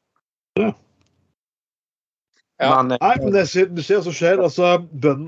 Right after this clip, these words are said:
Speaker 1: eh, folk på distriktet, de, de, de, de, de har lyst til å være sånn som oss, så kan de bare la være å komme hit. Ja, greit nok, fint. Det ser ut som de fleste partipersoner som ikke ønsker å være sånn som dere det, i bygdene, og så flytter til byene. Så det er, det er det vi får, det er det vi kommer. Uansett, statsbudsjettet suger.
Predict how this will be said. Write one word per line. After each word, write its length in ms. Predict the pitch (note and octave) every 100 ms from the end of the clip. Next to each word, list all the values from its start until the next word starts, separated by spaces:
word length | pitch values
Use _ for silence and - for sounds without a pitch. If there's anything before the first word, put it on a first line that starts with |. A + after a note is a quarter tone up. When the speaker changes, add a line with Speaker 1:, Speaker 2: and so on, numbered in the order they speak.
| E3+
Speaker 1:
eh, 220 | D#3 D#3 D3
folk 160 | D#3 -
på 80 | D3+
distriktet, 320 | D#3 D3+ C#3
de, 140 | C#3 C3+
de, 140 | C#3+ C#3 -
de, 300 | C#3+ C3+ C3+
de, 280 | C3+ - - D3+
de 80 |
har 140 | C#3 D3+
lyst 100 | B2
til 60 |
å 20 | D#3
være 140 | B2
sånn 100 | C3 D3
som 80 | E3
oss, 140 | -
så 60 | C#3
kan 100 | D3
de 60 |
bare 260 | C#3+ C#3 C#3+ C#3 C#3+
la 60 |
være 220 | C#3+ B2 B2+
å 20 |
komme 220 | B2 B2
hit. 180 | D#3 -
Ja, 80 | G3+ B3+
greit 220 | F3+ E3+ F#3+
nok, 80 |
fint. 380 | - F3 F#3 - - - _ _ -
Det 80 | D3
ser 140 | D#3+
ut 60 | C3
som 80 | D#3
de 80 | D3+
fleste 240 | E3 C#3 -
partipersoner 420 | B2+ C3+ B2+ C3 A#2
som 100 | D3
ikke 160 | B2+
ønsker 220 | A#2 - C3+
å 20 |
være 100 | A#2+
sånn 140 | A2 G#2
som 100 | B2+
dere 220 | - A#2
det, 100 | B2 A#2+ - - _ -
i 60 | B2
bygdene, 300 | A#2 F2+ G#2+
og 80 |
så 60 | C3+
flytter 240 | B2 G2+ F2+
til 80 | G#2
byene. 320 | G2+ - F2+
Så 140 | -
det 80 | F3
er, 100 | D#3+ D3
det 80 | C#3
er 80 |
det 60 | D3
vi 80 | A#2+
får, 160 | G#2+ -
det 160 | A2+ B2
er 20 |
det 60 | B2
vi 80 | A2+
kommer. 180 | - A2+ _ - - - - - - _ _ F3+
Uansett, 400 | G3+ G3 G#3+ _
statsbudsjettet 680 | - - D3 - C#3+ D3 D#3
suger. 500 | - C#3+ B2 E3+ G3+